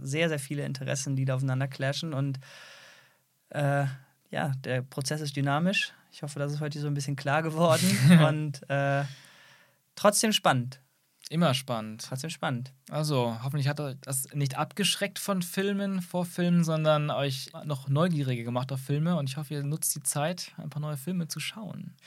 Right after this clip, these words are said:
Speaker 1: In diesem Sinne,
Speaker 2: In diesem Sinne.
Speaker 1: bleibt, bleibt alle gesund, schaut viele Filme, viele Serien, spielt Videospiele.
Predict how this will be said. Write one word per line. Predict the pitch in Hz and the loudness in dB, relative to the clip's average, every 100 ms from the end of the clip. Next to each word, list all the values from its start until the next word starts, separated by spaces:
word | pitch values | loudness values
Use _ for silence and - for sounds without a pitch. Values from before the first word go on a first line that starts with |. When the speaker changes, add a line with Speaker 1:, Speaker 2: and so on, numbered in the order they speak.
| - - | -14 -8
Speaker 1:
In | - 254 | 0 4
diesem | 262 247 | 6 8
Sinne, | 240 233 151 131 - - | 8 10 8 6 -2 -12
Speaker 2:
In | |
diesem | - 131 | -6 -2
Sinne. | 143 | 6
Speaker 1:
bleibt, | 196 220 - - | 6 6 2 -2
bleibt | - 196 | 2 2
alle | 185 185 | 2 2
gesund, | 175 170 190 214 - - _ - | 2 2 2 2 -4 -16 _ -10
schaut | - 185 190 | 0 2 2
viele | - 190 175 170 | 0 0 0 0
Filme, | 127 180 180 175 | 0 0 2 2
viele | 170 151 151 | -2 -4 -2
Serien, | 156 165 156 156 | -2 -2 -2 -4
spielt | 151 - 143 | -6 -6 -4
Videospiele. | 147 151 147 139 143 139 139 135 | -2 -2 -2 -2 -2 0 0 -2